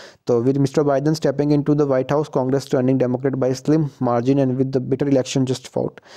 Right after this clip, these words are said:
debates around section two thirty are likely to continue। तो ये जो डिबेट्स इस सेक्शन टू थर्टी के against में चल रही हैं, ये आपकी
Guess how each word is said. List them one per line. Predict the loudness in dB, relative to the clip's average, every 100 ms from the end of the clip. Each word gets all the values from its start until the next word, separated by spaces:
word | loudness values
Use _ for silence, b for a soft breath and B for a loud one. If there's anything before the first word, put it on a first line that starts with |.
| B B
debates | -2 2 2 2
around | -2 -2 -2
section | -6 -2 -2
two | 0
thirty | 0 0 2
are |
likely | 2 0 -2
to | 0
continue। | 0 0 -4 -2
तो | 2
ये | 2
जो | 2
डिबेट्स | 2 2 0 -4
इस | -8 -4
सेक्शन | -4 -2 0
टू | 0
थर्टी | 0 -2
के | -2
against | 0 0 -2
में | -2
चल | 0
रही | 2 2 0
हैं, | 0
ये | 2
आपकी | 2 2 -2